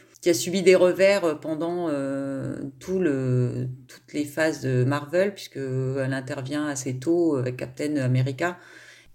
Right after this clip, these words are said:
Elle a une longue histoire derrière elle qui remonte même, euh, au tout début de Carter, de Captain Marvel,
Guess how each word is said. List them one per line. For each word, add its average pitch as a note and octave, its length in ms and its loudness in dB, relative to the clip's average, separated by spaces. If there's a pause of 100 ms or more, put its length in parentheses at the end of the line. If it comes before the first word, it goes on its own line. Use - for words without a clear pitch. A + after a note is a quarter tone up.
(160)
Elle D#3 160 4
a F3 60 8
une F3+ 100 6
longue G#3 180 4
histoire G#3 280 -2
derrière F3+ 200 2
elle F#3 240 2
qui F3+ 120 -6
remonte E3 340 0
même, F3+ 260 0
euh, D3 200 -2
au C#3+ 120 -4
tout G3+ 300 -8
début F#3+ 340 0
de G3 60 -18
Carter, E3 520 -2
de C3+ 400 -2 (400)
Captain D#3+ 280 -2
Marvel, D3+ 420 -2